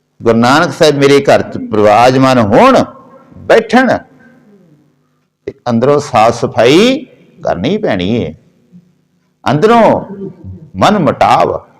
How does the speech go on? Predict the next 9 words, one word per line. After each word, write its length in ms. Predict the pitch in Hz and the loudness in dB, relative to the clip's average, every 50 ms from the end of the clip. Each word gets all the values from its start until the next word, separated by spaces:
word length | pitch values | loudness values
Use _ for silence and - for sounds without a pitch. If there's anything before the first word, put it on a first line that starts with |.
| _ _ _ _ _ - - | _ _ _ _ _ -6 -4
ਇਹ 220 | 101 98 98 - | -2 -2 -2 0
ਕੱਢਣੇ 340 | - 110 143 190 247 262 254 | -2 0 0 2 2 2 2
ਪੈਣੇ 540 | 220 - 123 107 117 143 156 147 127 104 90 | 2 0 0 0 2 2 2 2 0 -2 -2
ਆ, 60 | 87 - - - - _ _ _ _ _ _ _ _ _ - 127 | -6 -10 -16 -20 -20 _ _ _ _ _ _ _ _ _ 0 0
ਅੰਦਰੋਂ 340 | 135 135 165 170 165 151 | 2 2 2 2 2 4
ਵਿਕਾਰ 460 | 120 120 117 113 117 110 110 113 107 101 | 2 2 2 2 4 4 4 4 2 0
ਕੱਢਣੇ 400 | - 131 147 208 240 262 254 226 | -2 -2 0 2 2 4 2 2
ਪੈਣੇ 520 | - 131 110 113 139 160 156 135 104 - | 2 0 0 2 2 0 0 0 -2 -4
ਆ, 60 | - | -8